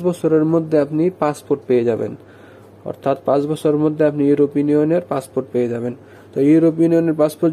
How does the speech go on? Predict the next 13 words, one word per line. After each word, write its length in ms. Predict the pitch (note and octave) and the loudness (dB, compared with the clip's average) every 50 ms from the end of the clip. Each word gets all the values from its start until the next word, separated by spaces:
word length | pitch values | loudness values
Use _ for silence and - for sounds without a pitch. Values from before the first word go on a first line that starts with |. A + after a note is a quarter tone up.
| E3 | 0
যদি 140 | D#3+ D#3+ D#3 D#3 - | 2 0 0 2 2
পেয়ে 160 | D#3+ E3+ D#3+ D3+ | 2 4 4 4
যান, 120 | D3 C#3+ C#3 C3+ | 2 2 0 0
আপনি 140 | C3+ - C#3+ C#3 D3+ | -2 0 0 4 4
ইউরোপের 400 | D#3+ E3 D#3+ D3+ D3 D3 D3 C#3+ C3 C3+ | 6 6 6 4 4 4 2 2 2 4
যে 80 | D3 D#3+ E3+ F3 | 4 4 4 4
কোনো 160 | F3 E3 D3+ C#3+ D3+ | 2 2 2 2 2
দেশে 180 | D3+ D3+ - D#3+ D3 C#3+ | 0 -2 -2 -6 -6 -4
আপনি 120 | D3 D3 C#3+ C#3 | -2 -2 0 4
বৈধভাবে 400 | C#3+ D3 C#3+ C#3+ C#3+ C#3 C3+ C#3 C3+ - | 4 4 4 4 4 4 4 2 0 0
কাজ 100 | C#3 - - - | -4 -6 -8 -12
করতে 200 | - C#3 - C#3 C#3 | -12 -10 -6 -4 -2
পারবেন। 280 | C#3 C3+ C3+ D3 E3 | -2 -2 -2 -2 -2